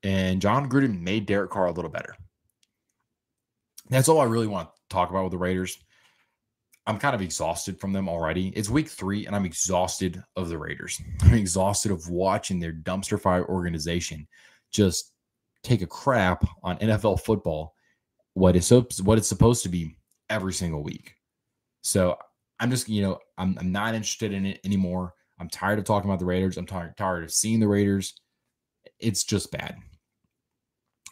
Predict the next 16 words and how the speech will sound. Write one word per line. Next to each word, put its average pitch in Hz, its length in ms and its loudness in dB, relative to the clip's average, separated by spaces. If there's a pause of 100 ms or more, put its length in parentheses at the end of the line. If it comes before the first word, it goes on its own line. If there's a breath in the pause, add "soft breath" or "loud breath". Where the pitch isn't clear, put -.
Um, 101 480 2
you 113 140 0
know, 113 160 4
one, 117 280 2
another 127 240 -2
team 120 220 -6
that 107 100 -4
I 104 60 0
want 107 220 -2
to - 40 -12
talk 92 200 -6
about, 92 240 -6
E-Man, 90 340 -4 (300 soft breath)
was 95 120 -8
the 82 80 -10
Chiefs. 110 520 -6